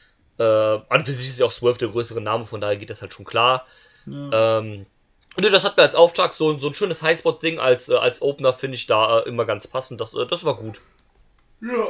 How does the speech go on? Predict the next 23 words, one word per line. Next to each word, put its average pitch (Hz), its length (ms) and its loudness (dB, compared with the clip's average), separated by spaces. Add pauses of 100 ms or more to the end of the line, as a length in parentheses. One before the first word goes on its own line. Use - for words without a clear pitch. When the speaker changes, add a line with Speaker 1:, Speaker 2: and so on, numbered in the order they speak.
(120)
Speaker 2:
fand 285 360 -4
ich 269 80 -6
auch 269 100 -2
sehr 285 140 -8
gut. 262 180 -8
Was 226 200 -6
mir 240 140 -8
da 240 280 -2
auch 262 80 -10
sehr 247 200 -8
gut 247 240 -14
gefiel, 247 460 -10 (220)
wo 226 100 -8
ich 226 80 -10
dachte, 240 300 -6
huiuiui, 226 720 -2 (300)
da 196 100 -2
legen 226 260 -8
sie 185 140 -10
los, 165 540 -6 (180)
war, 190 420 0
als, 190 540 -2
ähm, 165 420 -4